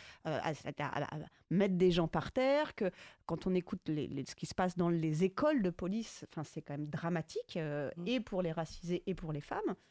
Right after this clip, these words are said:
Speaker 1: euh, depuis que ça a été ouvert. Donc en fait, on parle de parentalité depuis soixante-quinze.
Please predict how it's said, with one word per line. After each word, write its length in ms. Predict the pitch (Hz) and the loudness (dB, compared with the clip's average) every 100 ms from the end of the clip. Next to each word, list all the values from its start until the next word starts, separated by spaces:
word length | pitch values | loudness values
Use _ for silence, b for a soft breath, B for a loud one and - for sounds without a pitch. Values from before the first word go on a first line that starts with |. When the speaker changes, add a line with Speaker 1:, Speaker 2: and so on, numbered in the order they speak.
| b b | b b
Speaker 1:
euh, 160 | - 151 | -2 -2
depuis 240 | 156 160 175 | -2 -4 -4
que 60 | |
ça 100 | - | -2
a 40 | 165 | -2
été 180 | 156 151 | 0 0
ouvert. 340 | 156 233 330 B B - | 2 2 2 B B -2
Donc 120 | 202 | -2
en 60 | |
fait, 160 | 240 339 | 0 -2
on 80 | 233 | -2
parle 200 | 294 294 | 0 0
de 80 | 220 | 0
parentalité 540 | 214 196 185 175 226 | 0 0 0 -2 -2
depuis 160 | 277 220 | -2 -2
soixante-quinze. 680 | - 175 180 190 302 240 | -2 -2 -2 2 2 2